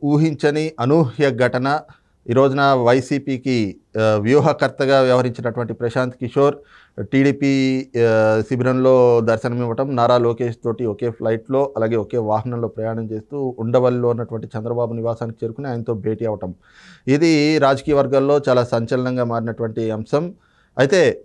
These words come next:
ఆ, ఈ అంశంలో జగన్మోహన్ రెడ్డికి ఇది ఊహించని షాక్ అనేటువంటి చర్చలు జరుగుతున్నటువంటి క్రమంలోనే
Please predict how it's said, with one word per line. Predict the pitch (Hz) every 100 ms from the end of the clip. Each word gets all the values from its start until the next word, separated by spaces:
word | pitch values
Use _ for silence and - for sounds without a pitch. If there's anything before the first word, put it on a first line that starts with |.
| _
ఆ, | 123 123 123
ఈ | 127 135 139 156
అంశంలో | 156 - 165 156 156
జగన్మోహన్ | 147 127 139 156 156 147 143
రెడ్డికి | 139 135 139 156 156 156 131
ఇది | 127
ఊహించని | 127 135 147 160 - 147 143
షాక్ | 123 - 135 151 151
అనేటువంటి | 139 135 139 120 139 127 123
చర్చలు | 120 143 131
జరుగుతున్నటువంటి | 127 123 123 117 120 110
క్రమంలోనే | 117 117 117 120 160 202